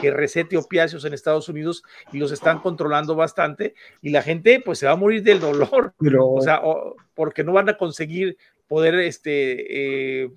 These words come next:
Speaker 1: quitarse el, el dolor físico que sienten en alguna enfermedad,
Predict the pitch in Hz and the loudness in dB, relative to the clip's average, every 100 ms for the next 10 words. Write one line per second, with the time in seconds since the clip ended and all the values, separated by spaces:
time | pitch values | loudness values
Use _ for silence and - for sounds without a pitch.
0 | - - - 123 _ _ _ - 427 - | -20 -20 -20 -20 _ _ _ -20 -18 -20
1 | _ 175 147 202 208 220 185 160 151 156 | _ -10 4 6 6 4 2 2 0 0
2 | 160 156 160 190 196 208 208 220 208 180 | -2 -2 0 0 -2 -6 -8 -8 -6 -6
3 | - 185 170 185 170 147 151 147 165 160 | 0 0 0 -4 -4 -8 -6 -6 -8 -8
4 | 139 147 156 | -8 -4 -4